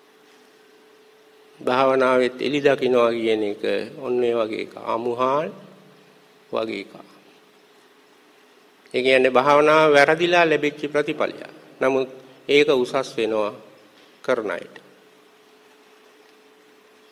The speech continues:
දැන් එහෙම භාවනා කරලා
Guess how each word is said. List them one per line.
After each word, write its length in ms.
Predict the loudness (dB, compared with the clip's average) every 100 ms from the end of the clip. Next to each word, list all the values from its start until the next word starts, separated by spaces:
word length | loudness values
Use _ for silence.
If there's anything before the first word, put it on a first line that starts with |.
| _ _ -2
දැන් 180 | 6 8
එහෙම 280 | 8 6 6 6 6
භාවනා 580 | 6 6 6 8 6 6
කරලා 540 | 4 4 4 4 4